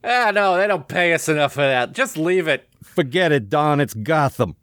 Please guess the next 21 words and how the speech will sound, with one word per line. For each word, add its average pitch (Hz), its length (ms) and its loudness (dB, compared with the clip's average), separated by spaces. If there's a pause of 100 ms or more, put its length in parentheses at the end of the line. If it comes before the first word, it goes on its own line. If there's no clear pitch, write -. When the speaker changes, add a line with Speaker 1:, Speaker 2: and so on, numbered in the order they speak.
Speaker 1:
<laughs> - 1300 -4
I'm 220 380 0
going 160 280 0
to 160 80 -8
steal 220 380 0
some 165 220 -4
crap 160 420 -2
and 175 140 0
then, 185 180 -2
oh 453 1000 0 (240)
no! 98 80 0
Speaker 2:
Uh-huh. 107 280 0 (840)
My 320 240 0
face! 247 920 -2 (1040)
Speaker 1:
That 247 280 -2
was - 180 -2
how 285 260 -2
I 262 140 0
made 254 300 -2
my 233 140 0
livings. 151 880 -2